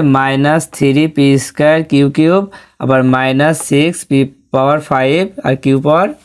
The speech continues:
ফোর। এখন এই দুইটা যখন গুণ চিহ্ন দিয়ে লেখা আছে, দেখো এখানে যদি আমি ব্র্যাকেট না দিই, তাহলে গুণ আর বিয়োগ কি একসাথে হয়ে যাচ্ছে না? এই জন্য কি এটাকে ব্র্যাকেট দিলে আলাদা হয়ে যাচ্ছে। এখন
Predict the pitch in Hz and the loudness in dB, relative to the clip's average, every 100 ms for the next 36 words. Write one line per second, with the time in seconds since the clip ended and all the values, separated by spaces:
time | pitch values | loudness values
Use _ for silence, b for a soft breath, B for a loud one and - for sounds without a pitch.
0 | - 151 117 - B B B B B B | -4 -2 -2 -8 B B B B B B
1 | - 151 185 135 127 147 151 160 160 170 | -6 0 0 0 -2 -2 0 0 2 2
2 | 165 151 151 156 156 160 156 143 139 156 | 2 2 2 2 0 2 2 0 0 -2
3 | 123 127 123 127 156 143 151 156 160 165 | 0 -2 0 0 0 0 0 2 2 2
4 | 143 135 151 170 175 147 131 123 120 160 | 2 0 0 0 -2 0 -2 0 0 -2
5 | B B B - 135 135 127 139 147 147 | B B B -4 -2 -2 0 2 2 2
6 | 147 143 131 139 143 143 147 113 - b | 0 0 0 2 2 0 0 -2 -4 b
7 | b b 127 147 151 - 151 151 151 147 | b b -4 -2 -2 0 0 2 0 0
8 | - 165 196 - b b b 127 131 139 | -2 0 -2 -4 b b b 0 2 2
9 | 151 143 123 139 151 151 135 135 135 147 | 2 0 0 -2 -2 -2 0 0 -2 -4
10 | 143 151 175 - 135 131 127 120 110 107 | 0 0 0 0 0 0 0 0 0 -4
11 | - - _ b b b b b b b | -6 -10 _ b b b b b b b
12 | b - 131 165 | b -6 -4 -2